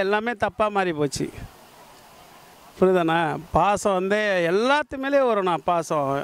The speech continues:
அந்த காலத்துல இல்ல, மனிதன்ல எல்லா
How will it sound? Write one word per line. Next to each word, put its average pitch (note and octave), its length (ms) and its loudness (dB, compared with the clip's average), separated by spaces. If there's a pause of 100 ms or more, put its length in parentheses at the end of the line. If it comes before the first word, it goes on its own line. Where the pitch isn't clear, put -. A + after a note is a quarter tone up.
(120)
அந்த G3 240 2
காலத்துல A#3 360 0
இல்ல, E3+ 140 4 (960)
மனிதன்ல A#3 580 0 (380)
எல்லா F#3 240 4